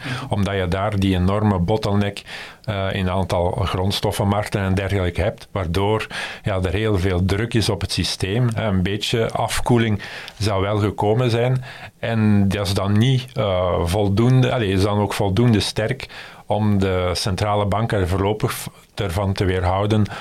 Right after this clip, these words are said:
om het stimulusprogramma af te bouwen, omdat zij nooit willen te snel te gaan en ze zijn liever iets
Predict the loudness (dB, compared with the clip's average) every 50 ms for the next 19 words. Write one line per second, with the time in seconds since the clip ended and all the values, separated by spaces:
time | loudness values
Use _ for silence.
0 | -14 -8 -4 -2 -2 0 -2 -2 -2 -2 0 2 2 2 0 0 -2 -2 -2 0
1 | -2 -2 -2 -2 -4 -4 -2 -2 0 0 0 2 0 0 0 -2 -2 -2 -2 0
2 | 2 4 4 4 2 2 0 0 0 2 2 2 2 2 2 0 -2 -4 -8 -16
3 | -12 -6 -4 -4 -2 -2 0 0 0 2 0 0 0 0 0 0 0 2 2 2
4 | 2 2 2 2 2 2 0 2 2 2 2 2 2 0 -2 -2 -2 -2 -4 -4
5 | -2 -4 -6 -8